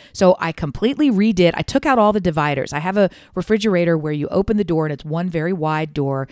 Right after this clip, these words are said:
So the crisper goes the full width of the fridge. I've got two crisper drawers stacked one on top of the other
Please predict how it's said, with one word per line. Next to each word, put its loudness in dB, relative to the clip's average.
So -10
the 2
crisper -2
goes 0
the -8
full 0
width -4
of -8
the -8
fridge. -8
I've -8
got -6
two 2
crisper -4
drawers -2
stacked -6
one -4
on -4
top -8
of -4
the -2
other -2